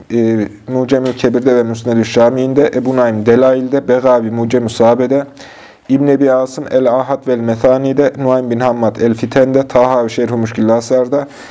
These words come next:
İbn Ebi Hayseme Tarihül Kebir'de, Hatib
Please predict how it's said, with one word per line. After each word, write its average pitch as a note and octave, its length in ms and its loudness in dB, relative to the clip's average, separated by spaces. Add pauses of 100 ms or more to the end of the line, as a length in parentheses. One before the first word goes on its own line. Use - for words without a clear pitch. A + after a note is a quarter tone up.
(260)
İbn C#3 200 0
Ebi C3+ 200 2
Hayseme B2+ 500 -2
Tarihül A#2 420 0
Kebir'de, B2+ 600 0
Hatib C3+ 420 -2